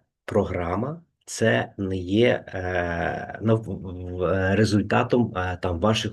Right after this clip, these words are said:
останніх років життя чи десятиліття. Ви зробили висновок, що ви там щось там досягнули, не досягнули і так далі. Навпаки, те, що в вашому житті відбувається, це, в принципі, результат самооцінки.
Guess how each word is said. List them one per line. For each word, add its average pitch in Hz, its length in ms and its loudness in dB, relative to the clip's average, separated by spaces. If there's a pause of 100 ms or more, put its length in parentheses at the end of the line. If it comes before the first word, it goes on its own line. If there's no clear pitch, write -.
останніх - 460 0
років 101 480 -2
життя 101 420 0
чи 113 140 0
десятиліття. 98 640 0
Ви 87 100 4
зробили 92 420 2
висновок, 117 480 2
що - 140 -6
ви 95 120 0
там 87 180 -4
щось 90 260 -4
там 90 200 -6 (320)
досягнули, 107 680 0
не 95 140 2
досягнули 95 600 -4
і 101 40 -6
так 98 160 -10
далі. 78 320 -14 (380)
Навпаки, 117 640 -2 (400)
те, - 140 2
що - 180 -2
в - 20 8
вашому 175 380 2
житті 165 280 0
відбувається, 127 880 2 (460)
це, - 160 -2
в 95 140 -2
принципі, 120 500 2
результат 92 460 0
самооцінки. 92 880 -4